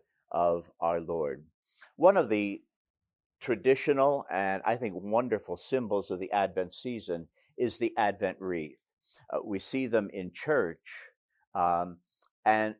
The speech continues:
what I really like about it, though, is that it is a devotion that can be right in our own homes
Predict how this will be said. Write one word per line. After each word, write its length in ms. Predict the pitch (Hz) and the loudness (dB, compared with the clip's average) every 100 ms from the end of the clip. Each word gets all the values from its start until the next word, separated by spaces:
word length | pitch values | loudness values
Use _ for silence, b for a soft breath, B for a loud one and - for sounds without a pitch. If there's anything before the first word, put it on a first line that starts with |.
| - | 2
what 220 | 113 - | 2 4
I 180 | 117 139 | 4 4
really 360 | 139 120 104 87 | 2 0 0 2
like 260 | 92 87 | 2 2
about 300 | 87 85 87 | 0 2 2
it, 140 | 85 87 | 0 2
though, 260 | 92 90 | 2 2
is 240 | - 98 - | -2 -6 -2
that 160 | 95 95 | -2 -2
it 140 | 107 | -2
is 200 | 143 147 | -2 -2
a 60 | 113 | -4
devotion 920 | 92 90 110 120 131 - 90 80 80 _ _ _ 95 | -2 0 4 4 4 0 -2 -2 -10 _ _ _ 0
that 420 | 104 98 98 - _ _ _ _ _ | 2 4 2 -4 _ _ _ _ _
can 380 | - 135 127 127 | -8 -2 -2 -2
be 380 | 117 113 107 107 _ _ | -2 0 -2 -4 _ _
right 300 | 104 120 131 | 2 4 2
in 180 | 120 113 | -2 -2
our 200 | 98 92 | -2 -2
own 160 | 92 | -2
homes 520 | 87 98 95 95 87 | -4 -4 -2 -6 -10